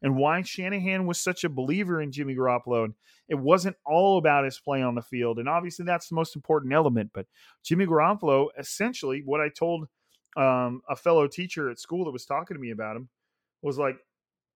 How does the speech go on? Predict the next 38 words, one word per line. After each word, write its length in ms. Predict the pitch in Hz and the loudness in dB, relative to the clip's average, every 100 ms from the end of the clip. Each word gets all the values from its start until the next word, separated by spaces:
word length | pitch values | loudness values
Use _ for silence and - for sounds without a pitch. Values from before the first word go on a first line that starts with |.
| _ _ _ _ _ _ _ _ | _ _ _ _ _ _ _ _
"Jimmy 240 | 127 190 | -4 0
Garoppolo 720 | 165 165 175 165 147 135 127 113 | 4 4 4 4 2 2 -2 -8
may 280 | 120 165 | -2 0
be 140 | 165 151 | 2 2
a 40 | |
mediocre, 460 | 135 151 143 127 113 | 2 2 2 2 0
mediocre 540 | 151 143 143 131 127 127 | -2 2 4 2 2 -4
quarterback," 580 | - 143 120 107 110 - | 0 2 2 -2 -6 -10
which 280 | - 127 - - | -16 -14 -12 -10
I 100 | 139 | -8
think 320 | 160 139 - - | -8 -8 -10 -10
in 140 | 135 | -6
the 160 | 127 127 | -2 -2
end, 180 | 123 | -2
that's 120 | 120 - | -4 -6
kinda 240 | 131 117 | -4 -2
what 220 | 113 117 | 0 -2
he'll 180 | 127 117 | -2 -4
end 120 | 110 | -2
up 120 | 101 | -4
being. 320 | 139 143 113 110 _ _ _ _ _ _ _ 123 | -4 -4 -4 -8 _ _ _ _ _ _ _ 2
But 220 | 147 156 | 4 6
he 80 | 151 | 6
might 260 | 156 202 | 6 4
have 100 | 165 | 2
been 140 | 151 147 | -2 -4
the 80 | |
classiest 720 | 135 - 156 160 - 156 143 - | -6 0 2 2 0 0 0 4
guy 220 | 151 147 | 6 8
in 100 | 143 | 6
the 80 | 127 | 2
room 320 | 143 147 131 | 4 4 6
at 60 | |
all 180 | 131 131 | 4 4
times 480 | - 139 127 120 110 | 4 4 4 2 -4
this 140 | 117 | -8
season. 380 | - 117 95 85 _ | -6 -6 -6 -12 _
Like, 320 | 113 117 107 | -2 -2 -2